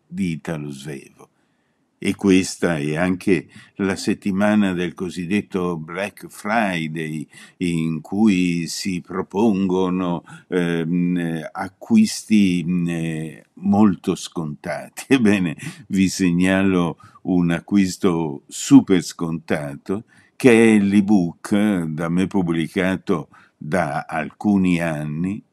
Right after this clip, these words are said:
che raccoglie i romanzi di Italo Svevo, Una vita, senilità e la coscienza di Zeno, con una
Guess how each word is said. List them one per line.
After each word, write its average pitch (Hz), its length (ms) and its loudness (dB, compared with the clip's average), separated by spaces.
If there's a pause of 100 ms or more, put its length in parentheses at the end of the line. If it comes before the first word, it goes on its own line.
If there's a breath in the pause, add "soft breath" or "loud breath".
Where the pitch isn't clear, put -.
che 113 200 4
raccoglie 95 880 0 (420 soft breath)
i 95 200 0
romanzi 92 1080 4 (200)
di 85 480 -2
Italo 90 380 2
Svevo, 80 760 2
Una 82 240 -4
vita, 80 600 0
senilità 85 960 -4 (240)
e 85 140 -8
la 82 160 -4
coscienza 90 720 -6
di 80 240 -10
Zeno, 92 540 0 (480 soft breath)
con 135 240 4
una 107 520 6